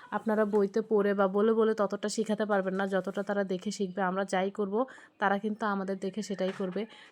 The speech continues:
তো এই যে খাওয়ার ছিল হচ্ছে ভাত, আর হচ্ছে এখানে ছিল গরুর গোশত, আ, সবজি, আর ছিল একটা পায়েস। এই যে দেখুন, আ, ভাতের প্লেটের মধ্যে খাওয়া হলে সেখানে পায়েস দিয়ে দিচ্ছিল, তাই কিন্তু আমি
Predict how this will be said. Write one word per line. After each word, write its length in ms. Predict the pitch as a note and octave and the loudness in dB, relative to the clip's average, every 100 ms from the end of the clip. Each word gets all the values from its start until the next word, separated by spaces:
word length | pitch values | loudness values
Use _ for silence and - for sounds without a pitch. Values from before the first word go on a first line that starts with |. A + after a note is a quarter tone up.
| - | -2
তো 60 | |
এই 100 | G#3+ | -2
যে 120 | G#3+ A3 | 0 -2
খাওয়ার 340 | - G#3 G#3+ | 2 4 4
ছিল 180 | G#3 A#3 | 2 0
হচ্ছে 340 | G#3+ G#3+ - A3+ | 0 0 0 0
ভাত, 420 | F#3 F#3+ F#3+ - | 2 2 2 4
আর 160 | G3 | 2
হচ্ছে 400 | F#3+ G3 - G#3 G#3 - - - | 2 -4 -2 -4 -4 -14 -20 -6
এখানে 300 | G3 G#3+ G#3+ | -4 -2 0
ছিল 220 | A3+ A3 | 0 0
গরুর 300 | G#3 G#3 G#3 | 0 0 2
গোশত, 280 | G#3 G3+ B3 | 0 -2 -2
আ, 380 | A3 G#3+ F#3+ - - | 0 2 0 -2 -10
সবজি, 520 | - A3 F#3 F#3 B3+ | -2 -2 0 -4 -4
আর 140 | - G3 | -2 -2
ছিল 160 | - G3+ | -2 -2
একটা 220 | F#3+ G3+ | -2 -4
পায়েস। 340 | G3 F#3+ G3+ G#3 | 0 0 2 0
এই 120 | G3 | 2
যে 100 | F#3+ | 2
দেখুন, 380 | G3 F#3+ G#3 B3+ - - - | 2 0 -4 -4 -10 -20 -10
আ, 200 | G#3 F#3+ | -4 -2
ভাতের 360 | F3+ G#3+ G3+ A3+ | 0 0 0 -2
প্লেটের 380 | A3+ G#3 G#3+ G#3 | 0 0 0 -2
মধ্যে 260 | G3+ G#3 | -2 -2
খাওয়া 280 | G3+ G3 F#3 | 4 6 6
হলে 200 | G#3 G#3 | 4 0
সেখানে 360 | G#3 G3 G3+ G#3 | -2 -2 0 0
পায়েস 360 | - G3 G3+ F#3 | 2 0 0 -2
দিয়ে 140 | G#3 | -2
দিচ্ছিল, 400 | G3 G3 - F#3+ | 0 -4 -2 -2
তাই 180 | G3+ F#3 | 0 -2
কিন্তু 260 | G3+ G3+ G3+ | 0 -2 0
আমি 140 | G3+ | 0